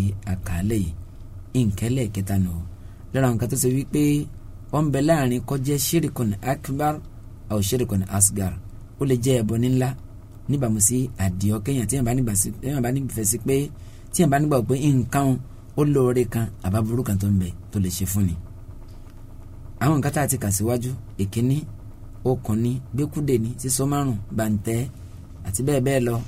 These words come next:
ìfúnpá, olóńdè, gbẹ́rẹ́, lóníranran, ẹ jẹ́ á jìnnà sí. Bákan náà,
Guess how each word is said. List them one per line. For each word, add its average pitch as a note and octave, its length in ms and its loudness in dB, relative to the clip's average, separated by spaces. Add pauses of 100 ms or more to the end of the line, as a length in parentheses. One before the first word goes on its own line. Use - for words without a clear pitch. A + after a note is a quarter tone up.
(100)
ìfúnpá, G#2+ 500 0 (200)
olóńdè, D3 500 2 (420)
gbẹ́rẹ́, D3+ 460 6 (680)
lóníranran, C#3 640 4 (540)
ẹ F#2 60 -2
jẹ́ G2 140 2
á G2+ 60 6
jìnnà F#2+ 260 4
sí. D#2+ 200 2 (1160)
Bákan D#3 380 2
náà, D#3 160 2